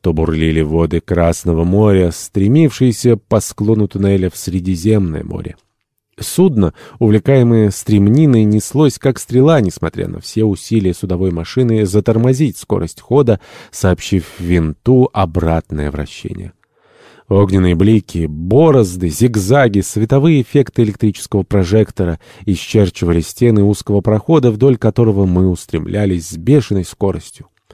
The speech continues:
Сердце отчаянно колотилось, и я невольно приложил руку к груди. В десять часов и тридцать пять минут капитан Немо передал штурвал рулевому и, обращаясь ко мне, сказал: «Средиземное море».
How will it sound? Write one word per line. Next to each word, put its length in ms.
Сердце 680
отчаянно 520
колотилось, 560
и 40
я 80
невольно 500
приложил 440
руку 240
к 60
груди. 380
В 160
десять 440
часов 460
и 100
тридцать 840
пять 360
минут 560
капитан 560
Немо 280
передал 400
штурвал 540
рулевому 540
и, 100
обращаясь 560
ко 140
мне, 180
сказал: 480
«Средиземное 720
море». 260